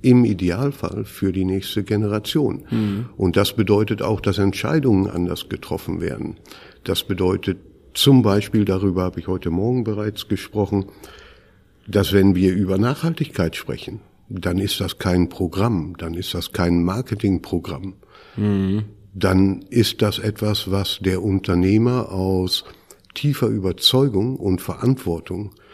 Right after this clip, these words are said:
Speaker 1: für sein Umfeld tut und
Speaker 2: Mhm.
Speaker 1: oft bereits getan hat, bevor andere Nachhaltigkeit als Programm aufgelegt haben.
Speaker 2: Mhm.
Speaker 1: Und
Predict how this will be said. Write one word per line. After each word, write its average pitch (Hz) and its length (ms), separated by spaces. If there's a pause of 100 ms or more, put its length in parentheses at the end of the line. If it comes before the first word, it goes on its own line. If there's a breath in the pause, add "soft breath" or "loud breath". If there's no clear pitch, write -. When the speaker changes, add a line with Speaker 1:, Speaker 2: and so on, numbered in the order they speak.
(140 soft breath)
Speaker 1:
für 101 240
sein 90 260
Umfeld 95 580
tut - 400
und 92 480
Speaker 2:
Mhm. 101 300 (560)
Speaker 1:
oft 123 340 (480)
bereits 95 480
getan 131 560
hat, 110 220 (880 loud breath)
bevor 98 580
andere 131 560 (160)
Nachhaltigkeit 98 840
als 98 240
Programm 101 560 (280)
aufgelegt 85 760
haben. 110 320
Speaker 2:
Mhm. 131 100 (800 loud breath)
Speaker 1:
Und 92 640